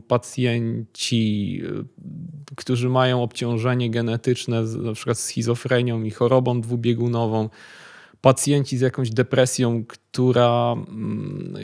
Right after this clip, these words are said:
może się charakteryzować występowaniem jakichś psychos, no to będą, będą ograniczenia. Poza tym też nie wiado-, mm, nie, nie do końca, e,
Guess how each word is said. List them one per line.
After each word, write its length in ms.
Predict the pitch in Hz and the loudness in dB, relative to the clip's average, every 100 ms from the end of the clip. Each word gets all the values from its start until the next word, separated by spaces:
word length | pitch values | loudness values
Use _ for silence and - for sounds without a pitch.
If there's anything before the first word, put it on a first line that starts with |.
| 104 | -4
może 260 | 120 123 | -2 -2
się 140 | 117 120 | -2 -2
charakteryzować 920 | 123 123 120 127 123 120 123 123 113 | 0 0 0 0 0 0 0 0 -2
występowaniem 760 | 117 127 123 123 120 120 123 | -4 -2 -2 0 0 0 0
jakichś 240 | 117 - - | -4 -8 -12
psychos, 600 | - - 131 127 120 - | -6 0 0 0 -2 0
no 100 | 147 | -2
to 160 | - | -2
będą, 500 | 160 170 190 165 139 | 0 2 2 2 2
będą 400 | 131 165 156 147 127 - - | 2 2 4 2 0 -10 -4
ograniczenia. 760 | 127 127 143 143 127 139 131 131 | 2 6 6 4 2 0 0 0
Poza 240 | 131 131 | -2 0
tym 140 | 147 | 0
też 160 | 139 139 | 0 0
nie 160 | 143 131 | 0 2
wiado-, 360 | 131 127 123 | 2 2 0
mm, 560 | 131 127 120 117 113 113 - 127 | -4 -6 -6 -6 -6 -8 -10 -8
nie, 260 | 135 139 123 | -4 -4 -4
nie 200 | 139 139 | -4 2
do 120 | 135 | 2
końca, 500 | 151 147 - 135 120 - - - - - - - _ _ _ _ _ - | 2 0 4 4 4 -2 -20 -20 -20 -20 -20 -20 _ _ _ _ _ -4
e, 240 | 131 131 | 2 4